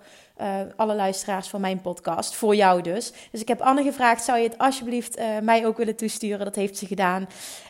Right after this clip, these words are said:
En bij deze ga je dus zo meteen luisteren naar, eh, dat interview, waarbij we dus helemaal de diepte ingaan op, eh, manifesteren, ondernemen, eh, law of attraction, mindset, heel diep.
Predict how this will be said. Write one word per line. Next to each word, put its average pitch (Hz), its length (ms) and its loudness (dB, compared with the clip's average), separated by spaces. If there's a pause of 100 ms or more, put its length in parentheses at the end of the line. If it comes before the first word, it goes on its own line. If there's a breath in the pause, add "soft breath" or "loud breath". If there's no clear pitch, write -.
En 349 160 12
bij 339 100 12
deze 349 300 12
ga 349 120 12
je 294 80 12
dus 320 100 6
zo 294 140 12
meteen 277 240 6
luisteren 262 460 8
naar, 226 260 4
eh, 208 280 4
dat 311 220 6
interview, 302 500 2
waarbij 233 320 2
we 226 60 -2
dus 233 100 -2
helemaal 262 240 0
de 262 100 0
diepte 262 280 -4
ingaan 214 460 0 (300 loud breath)
op, 220 300 -4
eh, 220 60 -6
manifesteren, 247 920 2
ondernemen, 247 920 2 (300)
eh, 208 260 0
law 262 220 6
of 320 80 4
attraction, 247 580 4
mindset, 269 560 8
heel 226 220 2
diep. 220 240 -4